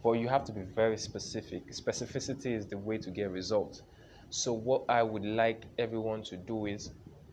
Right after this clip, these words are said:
get something and pen it down. The reason why, it's always better. It allows you to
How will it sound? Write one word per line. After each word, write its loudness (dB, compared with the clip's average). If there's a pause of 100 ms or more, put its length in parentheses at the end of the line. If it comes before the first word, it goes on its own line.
(180)
get 2
something -2 (220)
and -6
pen 2
it 0
down. 2
The -2
reason 0
why, 6
it's 0
always 4
better. 0 (580)
It -2
allows 6
you -4
to -8